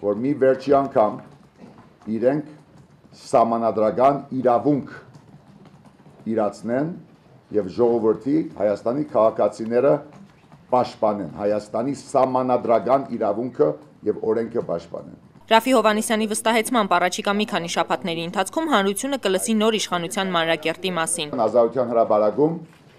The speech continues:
Speaker 1: խորհրդակցելով քաղաքացիական, քաղաքական, մեր համազգային այս նոր օրագարկի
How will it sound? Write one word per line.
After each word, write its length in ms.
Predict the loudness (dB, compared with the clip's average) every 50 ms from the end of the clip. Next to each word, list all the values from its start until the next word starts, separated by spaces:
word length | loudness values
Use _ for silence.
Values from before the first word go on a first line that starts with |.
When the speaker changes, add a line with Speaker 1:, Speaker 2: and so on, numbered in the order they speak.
| -20 -20 _ -20 -20 _ -20 -20 -20 -20 _ _ _ -20 -20 _ -20 -20 _ _ 6
Speaker 1:
խորհրդակցելով 680 | 6 6 6 6 4 4 4 4 2 4 4 4 4 2 2 4
քաղաքացիական, 760 | 4 4 6 4 2 0 2 2 2 2 4 4 2 0 0 -2 2
քաղաքական, 580 | 2 2 4 4 2 2 2 2 0 0 0 -2 -2
մեր 40 | 0 0 0
համազգային 580 | 0 0 0 0 0 2 2 2 2 2 -2
այս 120 | -4 -4 -4 -4
նոր 180 | -2 0 2 4
օրագարկի 600 | 4 4 4 2 2 2 2 2 0 -2 -4 -4